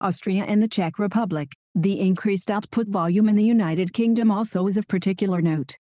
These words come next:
The order backlog reached a new record level of euro twenty-three thousand nine hundred sixty-nine point six six M N as at June thirtieth, twenty twenty-two, an increase of fourteen percent over June thirtieth,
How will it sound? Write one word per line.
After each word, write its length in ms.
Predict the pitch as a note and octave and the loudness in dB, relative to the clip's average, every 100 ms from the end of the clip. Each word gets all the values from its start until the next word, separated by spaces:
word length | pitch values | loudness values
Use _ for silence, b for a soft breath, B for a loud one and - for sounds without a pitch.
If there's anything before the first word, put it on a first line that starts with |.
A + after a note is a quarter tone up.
| _ | _
The 180 | D#3+ F#3 | -2 0
order 240 | F#3 G#3+ B3 | 0 0 -2
backlog 580 | G3+ F3+ F#3 F3+ F3 | -2 -2 -2 0 0
reached 440 | E3 F3 F#3 - G#3 | 0 0 -2 -2 2
a 40 | |
new 240 | G3+ B3 C4+ | 4 4 0
record 360 | B3+ F#3 F3+ | -2 -2 0
level 320 | F3 F3 G3+ | -2 -2 -2
of 100 | G3+ | 0
euro 260 | G#3+ A#3+ F#3+ | 0 0 0
twenty-three 640 | E3+ F#3 F#3 A#3 - E3 | -2 0 0 0 0 -2
thousand 420 | B3+ A#3 A#3 A#3+ | -2 -4 -2 0
nine 220 | A3 G#3 G#3+ | 0 2 2
hundred 400 | G#3 G#3 A3 G3 | 2 2 0 -2
sixty-nine 760 | A#3 A3 - A#3 A3+ G3 G#3 | -6 -6 -2 0 2 2 0
point 280 | - G#3+ G#3 | 0 0 0
six 260 | B3 B3 | -2 -6
six 260 | - B3 - | -4 -6 -2
M 160 | G#3+ F#3+ | 0 2
N 140 | F3 | 2
as 140 | F3+ | 0
at 100 | G#3+ | -2
June 260 | - G3+ F3+ | 0 0 0
thirtieth, 540 | D4 C#4 F3 D#3 - - _ - | 0 0 0 -2 -6 -16 _ -4
twenty 340 | F#3+ E3+ G#3 | -2 0 0
twenty-two, 720 | - F#3 F#3+ A3+ A3+ F#3 D3+ - _ | -2 -2 0 0 -2 -2 -2 -6 _
an 100 | F#3 | -2
increase 460 | E3 D#3 F#3+ F#3 F3+ | 0 0 0 -2 -2
of 100 | F3 | -4
fourteen 480 | - G#3+ - A#3+ A3+ | -2 -4 0 0 2
percent 400 | B3 A#3 A3+ G#3+ | 0 0 0 2
over 240 | F#3+ F3+ | 0 0
June 280 | F#3+ G3+ F3+ | 0 0 0
thirtieth, 520 | D4 C4 E3+ D3+ - | 0 -2 0 -2 -6